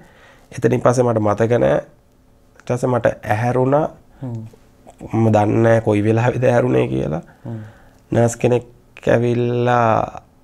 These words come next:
Speaker 1: මට කතා කරා ඇහැරුණා නේද කියලා.
Speaker 2: හ්ම්.
Speaker 1: ම්ම්, ඊට පස්සේ මං නර්ස් මොකද වුනේ කියලා ඇහුවන් පස්සේ කිව්වා,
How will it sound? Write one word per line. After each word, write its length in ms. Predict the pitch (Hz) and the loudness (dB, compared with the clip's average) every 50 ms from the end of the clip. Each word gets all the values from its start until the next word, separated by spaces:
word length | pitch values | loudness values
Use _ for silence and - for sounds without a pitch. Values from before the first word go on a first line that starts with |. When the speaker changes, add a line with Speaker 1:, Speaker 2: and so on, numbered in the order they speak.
| _ _ _ _ _ _ _ _ - - - | _ _ _ _ _ _ _ _ -10 -4 -4
Speaker 1:
මට 140 | 117 107 | -2 -2
කතා 460 | 113 107 110 107 107 - 113 113 117 113 | 0 -2 -2 -2 0 0 2 2 2 2
කරා 460 | 120 120 120 123 120 110 - - - _ _ _ _ - | 0 0 0 2 0 0 0 -4 -10 _ _ _ _ -6
ඇහැරුණා 440 | 113 117 110 117 123 120 120 117 | -2 -2 0 0 0 0 0 0
නේද 320 | 113 113 117 117 120 131 131 | 2 2 0 2 2 2 2
කියලා. 320 | 139 143 151 156 180 214 - - | 2 2 2 0 0 -4 -8 -10
Speaker 2:
හ්ම්. 160 | 120 117 110 104 104 - _ _ _ _ _ _ _ _ - - - - - _ - 170 | -10 -10 -10 -12 -16 -20 _ _ _ _ _ _ _ _ -20 -20 -20 -20 -20 _ -16 -10
Speaker 1:
ම්ම්, 960 | 147 127 117 113 117 117 - - - - - - - - - - - - - - - - - | -6 -4 -2 -2 -2 -2 -2 -4 -4 -4 -4 -6 -6 -8 -8 -8 -10 -10 -12 -14 -10 -8 -4
ඊට 120 | 120 113 117 | -4 -2 -2
පස්සේ 1000 | - - 131 - - - - - 131 131 127 123 120 123 123 117 110 113 120 - | -2 -2 -4 -4 -10 -8 -4 -2 0 0 2 2 2 0 0 0 0 0 -2 -2
මං 360 | 117 113 110 110 113 110 - - 117 | 0 0 0 0 0 -2 -2 -2 -2
නර්ස් 260 | 107 104 110 - - | 0 0 0 0 -2
මොකද 240 | 117 110 117 117 117 | -2 0 2 2 2
වුනේ 340 | 110 104 107 107 113 117 | 2 4 2 2 2 2
කියලා 280 | 117 123 120 123 123 123 | 2 0 0 0 0 0
ඇහුවන් 320 | 123 117 120 123 120 120 | -2 -2 -4 -4 -6 -6
පස්සේ 480 | - - 127 131 131 - - 135 123 120 | -6 -6 -6 -8 -8 -4 -2 -2 -2 -2
කිව්වා, 480 | 120 - 127 127 131 135 135 131 131 | -2 -4 -4 -2 -2 -2 -2 -4 -4